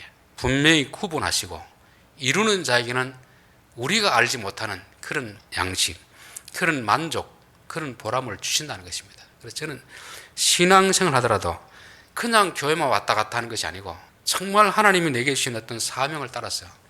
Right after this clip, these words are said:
내가 조금 희생하고 손해보고 그렇게 할 때 하나님 주시는 기쁨과 보람이 있습니다.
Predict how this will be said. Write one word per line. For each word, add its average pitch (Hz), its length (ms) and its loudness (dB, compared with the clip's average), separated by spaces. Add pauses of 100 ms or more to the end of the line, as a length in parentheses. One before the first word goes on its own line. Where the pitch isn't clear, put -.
내가 95 300 -4
조금 92 340 -6
희생하고 95 680 0 (440)
손해보고 104 840 -8 (180)
그렇게 - 340 -4
할 92 200 -4
때 87 320 -4 (500)
하나님 185 400 2
주시는 127 380 0
기쁨과 147 640 -8
보람이 131 320 -6
있습니다. 92 380 -12